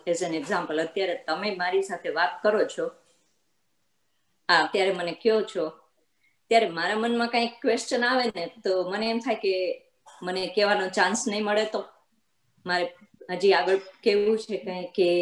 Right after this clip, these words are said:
કારણ કે હમણાં આપણે બોલ્યા ને કે હું તો સંભળાવી દઉં કોઈને કે હું આમ કરી દઉં, એટલે એવું તો કુસુમબેનના નેચરમાં જ નથી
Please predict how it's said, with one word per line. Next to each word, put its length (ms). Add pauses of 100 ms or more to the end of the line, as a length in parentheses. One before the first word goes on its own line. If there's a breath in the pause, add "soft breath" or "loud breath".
(520 soft breath)
કારણ 140
કે 120
હમણાં 280
આપણે 260
બોલ્યા 280
ને 100
કે 100
હું 280
તો 60
સંભળાવી 520
દઉં 240
કોઈને 400
કે 140
હું 280
આમ 140
કરી 280
દઉં, 220 (420 loud breath)
એટલે 180
એવું 380
તો 140
કુસુમબેનના 800 (1080)
નેચરમાં 580
જ 120
નથી 480